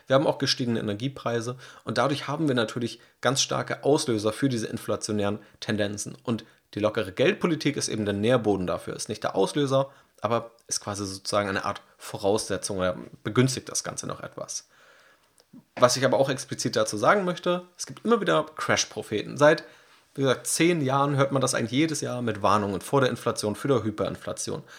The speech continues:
Da gibt es die Inflation nicht. Und entweder wird dann gesagt, na, dass eigentlich alles nur noch schlimmer wird, eben weil sie noch nicht aufgetreten ist, oder es werden einfach und zum Teil wirklich absurde Kennziffern neu berechnet, die die eigentliche Inflation angeben sollen.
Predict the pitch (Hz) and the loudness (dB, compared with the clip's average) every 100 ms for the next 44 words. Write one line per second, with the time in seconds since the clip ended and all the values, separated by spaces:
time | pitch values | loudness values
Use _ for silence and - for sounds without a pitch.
0 | - - 110 156 156 156 147 131 127 - | -12 -6 -2 0 0 2 0 2 0 2
1 | 131 131 135 - - - - _ 123 123 | 0 2 0 -4 -20 -20 -20 _ -4 -4
2 | - 131 135 147 135 127 135 120 117 117 | -6 -2 2 6 6 6 2 2 4 2
3 | - 123 110 - 127 127 - 143 143 139 | 2 -2 -2 2 2 2 0 0 2 0
4 | 123 110 - 208 131 95 117 - 101 98 | 0 -2 0 4 4 4 -2 -2 0 4
5 | 147 127 104 95 95 - 95 - - - | 4 2 0 -4 -4 -6 -6 -6 -12 -8
6 | 104 113 - - - - - 160 190 170 | -6 -6 -8 -12 -20 -20 -2 2 4 4
7 | 151 127 131 - 127 127 135 - - _ | 2 4 4 4 0 2 0 0 -14 _
8 | _ - 120 - 123 - 123 120 123 - | _ -6 -4 0 0 4 2 2 -4 -10
9 | _ - - 113 113 165 165 160 - 147 | _ -2 0 -2 -2 2 2 0 -2 -2
10 | 165 - - 110 110 120 _ - 117 113 | -2 -2 0 0 0 -6 _ -6 0 4
11 | 139 160 131 131 143 - 135 - - 127 | 6 6 4 2 0 -2 -4 -6 -6 -2
12 | 120 - 120 139 101 78 80 - - 87 | 0 2 4 4 2 -2 -6 -8 -8 -10
13 | - 90 90 - - - | -10 -10 -10 -10 -12 -16